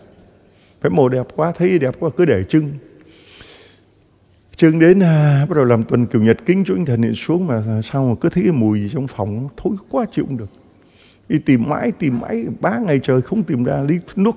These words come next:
thuốc xịt phòng, bơm mãi vẫn cứ bị thối.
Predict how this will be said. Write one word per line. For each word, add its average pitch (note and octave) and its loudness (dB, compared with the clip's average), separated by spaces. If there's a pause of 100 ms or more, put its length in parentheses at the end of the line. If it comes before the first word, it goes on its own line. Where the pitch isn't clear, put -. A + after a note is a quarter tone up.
(120)
thuốc A#3 2
xịt C3+ -4
phòng, B2 -2 (1000)
bơm E3 2
mãi G3+ 2
vẫn G3+ 0
cứ F#3+ 2 (120)
bị C3+ -2
thối. D3 -8